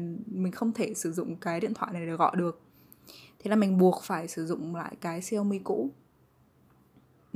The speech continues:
Thì trong cái trường hợp đấy thì mình giữ lại cái điện thoại cũ là quá hợp lý. Tại vì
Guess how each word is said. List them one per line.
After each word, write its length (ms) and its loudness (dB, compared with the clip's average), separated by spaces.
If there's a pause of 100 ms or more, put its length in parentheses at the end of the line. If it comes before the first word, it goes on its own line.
Thì 580 -4 (1000)
trong 240 2
cái 120 0
trường 160 -2
hợp 160 -4
đấy 200 -2
thì 100 -2
mình 240 -2
giữ 140 2
lại 200 -2
cái 100 -6
điện 100 -6
thoại 200 -10
cũ 220 0
là 360 -2
quá 540 0
hợp 160 -2
lý. 220 2 (500)
Tại 100 -4
vì 520 -4